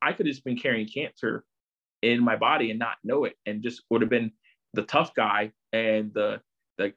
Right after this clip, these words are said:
the guy who, who doesn't need to see a doctor because, you know, you know, we're men, we'll take, you know, some juices and berries and make ourselves better. Um, no, I, I wanted to figure out what was going on. I wanted to solve a problem. I solved that problem. Um, the bittersweet part for me is I ha-, every five years from now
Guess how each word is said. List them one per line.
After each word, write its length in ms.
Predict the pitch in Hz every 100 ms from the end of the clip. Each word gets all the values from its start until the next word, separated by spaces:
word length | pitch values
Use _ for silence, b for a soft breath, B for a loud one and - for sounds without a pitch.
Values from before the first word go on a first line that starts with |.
| -
the 80 |
guy 320 | 104 117 120 127
who, 180 | 127 120
who 120 | 127
doesn't 220 | 127 131 127
need 160 | 127
to 60 | 120
see 80 | 120
a 40 |
doctor 300 | 123 147 131
because, 360 | 120 117 117 113
you 60 |
know, 260 | 123 131 135
you 80 | 117
know, 260 | 120 135 _ -
we're 100 | 139
men, 280 | 180 139 117
we'll 160 | 123
take, 260 | 127 135 - _ -
you 80 |
know, 100 | 135
some 320 | 131 120 110 107
juices 300 | - 151 139
and 120 | 139 127
berries 300 | 160 131 110
and 80 |
make 120 | 117 123
ourselves 300 | 123 131 123
better. 300 | 135 110 _ _ _ _ _ -
Um, 480 | 107 104 104 113 104 _ _ _
no, 240 | 104 139 185
I, 220 | 107 107 107
I 60 |
wanted 320 | 113 127 160
to 60 | 156
figure 180 | 147 135
out 100 | 117
what 120 | 143
was 100 | 156
going 160 | 139 117
on. 220 | 117 120
I 20 |
wanted 300 | 113 139 -
to 80 | 127
solve 180 | 127 123
a 60 |
problem. 400 | - 101 107 131 107
I 60 |
solved 380 | - 139 311 320
that 160 | 101 -
problem. 440 | 101 104 117 135 _ _ _ -
Um, 240 | 107 110
the 60 | 117
bittersweet 560 | 131 143 139 139 135
part 320 | - 127 135 -
for 80 | 127
me 180 | 123
is 180 | 135 139 -
I 80 | 98
ha-, 140 | 139 -
every 200 | 117 143 135
five 260 | 143 131
years 240 | 117 165 -
from 160 | 110
now 180 | 113 117